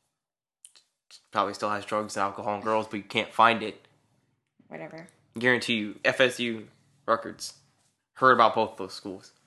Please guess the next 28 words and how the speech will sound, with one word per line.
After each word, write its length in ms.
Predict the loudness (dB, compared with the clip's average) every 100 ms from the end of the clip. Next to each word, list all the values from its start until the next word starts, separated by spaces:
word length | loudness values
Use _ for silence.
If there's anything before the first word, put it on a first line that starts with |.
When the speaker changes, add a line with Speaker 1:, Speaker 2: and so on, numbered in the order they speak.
| _ _ _ -10
Speaker 2:
So, 180 | 4 6
Speaker 1:
Sounds 160 | 8
exactly 420 | 6 6 6 4
like 180 | 4 4
Blue 100 | 2
Speaker 2:
so 60 | 4
Speaker 1:
Mountain 160 | 6 6
Speaker 2:
you're 80 |
Speaker 1:
State. 60 | 8
Speaker 2:
watching 480 | 8 6 0 -6 -8 -12 -20 _ _ _ -6
a 40 |
s-, 240 | -6 -8 -6 2
uh, 200 | 2 2 0
about 360 | 0 4 6 4
a 40 |
college 640 | 2 4 6 8 6 6 4
that's 240 | 4 2 -4
in 160 | -2 0
a 80 | 0
Blue 180 | 0
Mountain. 400 | 0 -2 -4 -10 -12 -20 _
Speaker 1:
No, 260 | -2 4 4
it's 140 | 4 -2
just, 180 | -8
it's 280 | -10 -12 -8
just 260 | -4 -4 -2
in 60 |
Texas. 440 | 2 2 2 -6